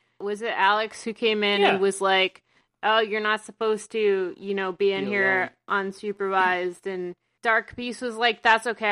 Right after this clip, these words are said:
Speaker 1: I have other patients anyway." You know, Scott and Alex are just talking for a while, and they're like, "What?" Yeah, so he, like, helped all of the New Mutants stop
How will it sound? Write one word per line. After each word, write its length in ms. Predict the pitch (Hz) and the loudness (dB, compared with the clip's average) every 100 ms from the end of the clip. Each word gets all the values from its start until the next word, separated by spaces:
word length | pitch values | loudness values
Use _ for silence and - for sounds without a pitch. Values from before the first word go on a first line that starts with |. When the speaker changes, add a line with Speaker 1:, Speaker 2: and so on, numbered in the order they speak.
| 202 208 | 4 4
Speaker 1:
I 20 | |
have 240 | 226 214 | 4 4
other 280 | 185 214 208 | 2 0 0
patients 420 | 220 202 202 190 | 0 -2 -2 -4
anyway." 500 | 196 196 185 170 170 - - | -2 -2 0 0 -2 -6 -14
You 160 | 214 | -10
know, 180 | 220 208 | -6 -4
Scott 240 | 208 - 185 | -4 -2 -2
and 100 | 208 | 2
Alex 360 | 202 202 202 | 2 2 -2
are 60 | 220 | -6
just 220 | 190 190 | -6 -2
talking 360 | 185 185 196 180 | 0 0 -2 -8
for 80 | 202 | -6
a 60 | 185 | 0
while, 240 | 180 175 | 2 2
and 120 | 180 | -2
they're 140 | 185 180 | -4 -4
like, 220 | 175 165 | -4 0
"What?" 280 | 196 247 - _ 180 | 4 4 4 _ 0
Yeah, 320 | 226 233 196 | 4 6 6
so 200 | - 208 | 2 -6
he, 360 | 196 233 233 240 | -4 -8 -2 2
like, 440 | 220 190 - - - | 2 2 -4 -20 -14
helped 840 | - - 220 220 - - - - - - | -6 4 6 6 0 -18 -16 -16 -18 0
all 380 | 202 208 208 208 | 4 6 6 4
of 140 | 190 | 0
the 120 | 202 | 0
New 220 | 196 202 196 | 0 0 0
Mutants 600 | 190 180 262 269 - - - | -2 -2 -4 -6 -12 -20 -20
stop 420 | - 208 208 | -2 4 4